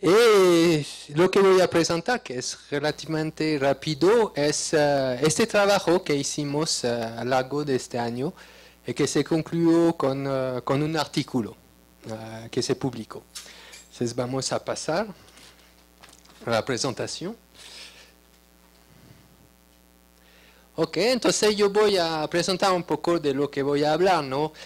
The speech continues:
Introducir un poco el, eh, el trabajo, eh,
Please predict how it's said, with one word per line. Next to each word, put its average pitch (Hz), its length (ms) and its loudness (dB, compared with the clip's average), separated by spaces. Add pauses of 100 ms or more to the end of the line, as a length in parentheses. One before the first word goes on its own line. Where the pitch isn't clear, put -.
(540)
Introducir 170 680 0
un 254 120 0
poco 175 500 2
el, 147 320 0
eh, 120 540 -8
el 127 120 -4
trabajo, 165 720 2 (140)
eh, 135 560 -4